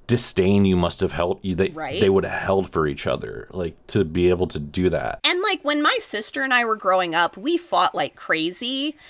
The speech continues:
Speaker 2: but it's in the way that kids do, right? And to, to come into adulthood,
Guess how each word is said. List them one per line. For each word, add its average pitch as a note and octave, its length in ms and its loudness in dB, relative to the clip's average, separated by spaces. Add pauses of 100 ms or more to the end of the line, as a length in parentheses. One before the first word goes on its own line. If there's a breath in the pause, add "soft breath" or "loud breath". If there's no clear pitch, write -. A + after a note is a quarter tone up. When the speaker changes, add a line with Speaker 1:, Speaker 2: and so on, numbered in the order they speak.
(140 loud breath)
Speaker 2:
but C#4 100 4
it's D#4 200 0
in F4 120 2
the D#4 80 2
way G#3+ 280 4
that G3+ 280 0
kids F#3 440 -2
do, - 340 -12 (260)
right? E3 400 2 (460 soft breath)
And F#3 560 2 (280)
to, D#3+ 240 -2
to - 220 -6
come C4 360 2
into A#3+ 400 -4
adulthood, D#3+ 960 0